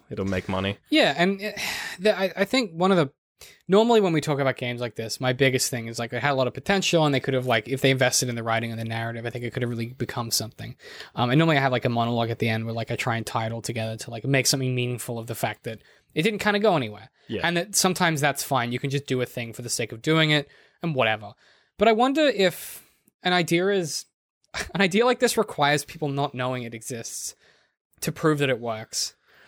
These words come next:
Speaker 2: But at the same
Speaker 1: But
Speaker 2: time,
Speaker 1: it,
Speaker 2: if
Speaker 1: yeah, but as soon as you, as soon as you acknowledge the existence of it, it, it kind of, the magic kind of fizzles out.
Speaker 2: Mm.
Speaker 1: Like, it's, it's almost, it's a, it's like a narrative tr-, twist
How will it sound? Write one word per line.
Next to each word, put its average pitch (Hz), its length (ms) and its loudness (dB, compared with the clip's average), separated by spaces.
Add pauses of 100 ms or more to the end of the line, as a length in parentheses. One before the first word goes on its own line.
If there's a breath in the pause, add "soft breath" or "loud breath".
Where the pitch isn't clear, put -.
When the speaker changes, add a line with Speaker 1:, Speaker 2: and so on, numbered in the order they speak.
(440 soft breath)
Speaker 2:
But 196 140 4
at 196 160 2
the 208 60 4
same 208 200 4
Speaker 1:
But 196 60 -6
Speaker 2:
time, 196 140 6
Speaker 1:
it, 190 120 4
Speaker 2:
if 139 180 -6
Speaker 1:
yeah, 160 280 4
but 135 140 2
as 131 100 6
soon 156 260 6
as 147 180 4
you, 131 220 0
as 131 120 -2
soon 147 180 4
as 143 160 4
you 143 100 4
acknowledge 117 500 2
the 113 100 0
existence 110 580 0
of 104 140 4
it, 98 260 -2
it, 113 260 0
it 117 140 -6
kind 120 240 0
of, 107 280 2
the 113 120 2
magic 110 500 2
kind 110 200 0
of 104 80 -2
fizzles 101 360 -2
out. 98 320 0
Speaker 2:
Mm. 135 320 -8
Speaker 1:
Like, 107 140 0
it's, 104 260 0
it's 123 220 -6
almost, 123 680 4 (440 soft breath)
it's 117 220 0
a, 113 400 2 (580 loud breath)
it's 127 140 -2
like 123 160 2
a 123 80 2
narrative 117 720 2
tr-, - 220 -4 (220)
twist - 600 -2